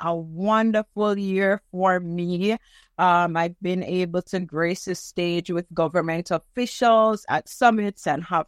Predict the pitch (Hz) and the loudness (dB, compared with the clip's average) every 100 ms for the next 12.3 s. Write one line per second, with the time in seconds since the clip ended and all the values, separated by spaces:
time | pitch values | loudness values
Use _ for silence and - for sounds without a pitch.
0 | - 170 151 147 - 220 208 - 180 175 | -4 -4 -4 -8 -4 -2 -2 -2 -4 -4
1 | 147 139 - - 240 220 214 202 208 - | -6 -8 -10 0 2 2 0 0 -2 -4
2 | 185 175 _ - - 180 - 196 185 190 | -4 -4 _ -20 -6 -4 4 4 4 0
3 | 170 165 - - 214 214 - 185 180 165 | 2 0 0 -4 -4 -4 -2 -4 0 0
4 | 123 165 160 185 170 165 - _ _ - | 0 -2 -6 0 0 0 -6 _ _ -4
5 | 196 175 180 208 247 - - 175 160 156 | -2 0 0 2 0 -2 0 2 4 2
6 | 151 151 151 - - 165 156 - - 190 | -2 -4 -8 -6 -2 0 0 -4 -4 -4
7 | - - 151 139 151 151 175 185 226 175 | -4 -6 -4 -4 -8 -4 2 2 2 0
8 | 147 - - 165 170 175 185 - - 175 | -2 -4 -4 0 0 0 0 -2 0 0
9 | 170 - _ _ 208 202 180 151 180 208 | 0 -12 _ _ 0 2 2 0 0 0
10 | 202 - 170 - 175 165 - 170 165 160 | -2 -4 -8 -4 -2 -2 -4 -2 0 -2
11 | 160 - 156 160 151 151 - 156 165 185 | -4 -4 -2 0 0 -2 -2 -4 -2 0
12 | 190 180 | 2 2